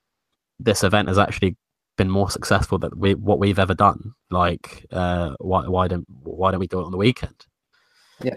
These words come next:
Speaker 2: exactly. Yeah, I couldn't agree more. I mean, um, if there's, like, um, like, an event happening again, which we organize, or, like, you organize, not we, sorry, but us as a community, that's what I meant. Um, that would be, I mean, I, I would be happy to join, right?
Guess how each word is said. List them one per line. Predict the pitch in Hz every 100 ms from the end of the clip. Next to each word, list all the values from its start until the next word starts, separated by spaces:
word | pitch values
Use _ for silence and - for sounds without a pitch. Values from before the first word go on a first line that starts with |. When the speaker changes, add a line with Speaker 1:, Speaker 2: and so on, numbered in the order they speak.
| -
Speaker 2:
exactly. | 110 - 113 98 95 -
Yeah, | 131
I |
couldn't | 127 160 -
agree | 123 120
more. | 127 123 90
I |
mean, | 123 120 117 - _ _ _ _ _ -
um, | 113 113 117 117 113 -
if | 113
there's, | 147 139 135
like, | 117 123
um, | 113 110 107
like, | 104 101
an | 113
event | 107 113 -
happening | - 113 - 110 107
again, | 104 107
which | 107 - -
we | 131 123 107
organize, | 113 117 104 98
or, | 101
like, | 110 95
you | 123 98
organize, | 98 90 90 -
not | -
we, | 104 98
sorry, | - 92 92 92
but | 90 - 107
us | 107
as | 107 -
a |
community, | - 110 113 110 92 -
that's | 90 101 -
what | 101
I | 95
meant. | 95 110 - - - - - -
Um, | - 104 104 101 101 101 _ _ _ _ _ _
that | 107 - 139
would | 123
be, | 127 113
I | 104
mean, | 113 110 107 101 92 - _ _ _ _ - -
I, | 110
I | 123
would | 135 131
be | 113
happy | - - 120
to | - 104
join, | 107 98
right? | 90 98 -